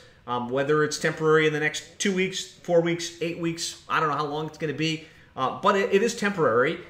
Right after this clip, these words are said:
and this too shall pass, and the world will start to go back to work, and the, the demand, you know, for some of our higher ticket services, for some of our installation and equipment is going to come back. And so it's also a smart time to keep investing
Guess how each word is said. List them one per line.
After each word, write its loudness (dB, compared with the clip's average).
and 0
this 2
too -2
shall -2
pass, -2
and 0
the 4
world 2
will 2
start 2
to -6
go 8
back 2
to -8
work, 0
and 0
the, -2
the 0
demand, 0
you 0
know, 4
for -4
some -2
of 0
our 0
higher 2
ticket -8
services, -4
for -6
some -4
of -4
our 0
installation -2
and -4
equipment -2
is 2
going 0
to -4
come -6
back. 0
And 0
so 4
it's 0
also 0
a 4
smart -2
time -2
to -6
keep -4
investing -2